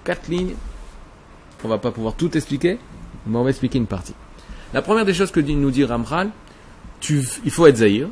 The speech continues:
Et zahir, c'est dans les actes. Tu vas pas me faire une rédaction sur la zihirut, sur la prudence. Tu vas même pas faire un doctorat ou un professorat sur la zihirut. La zihirut, ça concerne les actes.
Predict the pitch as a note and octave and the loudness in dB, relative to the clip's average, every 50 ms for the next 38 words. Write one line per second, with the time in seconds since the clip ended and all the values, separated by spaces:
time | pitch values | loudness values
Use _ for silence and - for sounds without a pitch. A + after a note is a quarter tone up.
0 | - - - - - - - - - - - C#3 C3 F3 F#3+ G3+ - - E3 D3 | -10 -16 -20 -20 -20 -20 -20 -18 -6 0 0 2 4 4 4 4 2 2 0 0
1 | D3 C#3 B2+ A2+ B2 A2+ - - - - - - - - - - - - - - | 0 0 0 0 0 -2 -2 -8 -18 -20 -20 -20 -20 -20 -20 -20 -20 -20 -20 -20
2 | - - - - - - - - D3+ D3+ D3+ G3 G3+ G#3 G3+ A3 G#3 F3+ D3+ C#3+ | -20 -20 -20 -20 -20 -8 0 4 4 6 6 6 4 4 6 4 4 6 6 6
3 | D3 C#3+ C#3 C3 - - - E3+ D#3+ - - B2 A2+ A2 G2+ G#2 A#2 A2+ G#2+ A2 | 6 6 6 2 0 -2 -4 -4 -4 -2 -2 -2 -2 -2 0 0 0 0 0 0
4 | G#2 - G2+ G2 G2 - - A2 F#2 F#2+ F2 - - - - - - - - - | -2 -2 -4 -6 -6 -6 -6 -8 -8 -8 -10 -12 -18 -20 -20 -20 -20 -20 -20 -10
5 | - - E3 E3+ E3 G3 F#3+ - - F#3 D#3 D3 C3+ A#2 D3+ C#3 - - - D3+ | -4 0 0 2 2 2 0 2 2 0 2 2 4 4 2 2 2 2 4 4
6 | C#3+ C#3+ D#3+ D#3+ D3 C3 A#2+ - - B2 G#2 B2 B2 A#2 - C#3 C3 D#3 D3 - | 4 6 4 2 0 -2 -2 -2 -4 -4 -2 -2 -2 -2 -2 -2 -2 -2 -4 -2
7 | A2+ A2 G#2+ F#2 F#2+ G2 F2 E2+ F2 - - - - - - - - - - - | -2 -2 -2 -2 -4 -6 -6 -8 -10 -16 -16 -20 -20 -20 -20 -20 -20 -20 -20 -12
8 | - - A#2 C3 C3 B2 D#3+ G#3 G3 E3 E3+ G#3 G#3 - D3+ - - C#3 B2+ - | -4 2 2 4 4 4 6 6 6 6 6 4 2 0 -2 -2 -2 -4 -4 -2
9 | C#3+ C3 A#2+ G2+ F2 F2+ F2 - - - | -4 -4 -4 -4 -6 -8 -14 -16 -20 -20